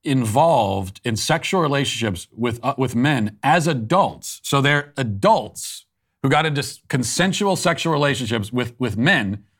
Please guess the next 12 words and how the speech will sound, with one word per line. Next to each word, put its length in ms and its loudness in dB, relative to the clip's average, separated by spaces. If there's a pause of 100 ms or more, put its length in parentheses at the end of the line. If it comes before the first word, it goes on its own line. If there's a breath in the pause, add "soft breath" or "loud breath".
(340)
and 80 2
then 60 4
after 180 2
the 80 0
fact 180 0
claiming 320 0
they 120 2
were 120 0
groomed 800 -2 (920)
and 140 2
exploited. 840 -2 (1500)
You're, 260 0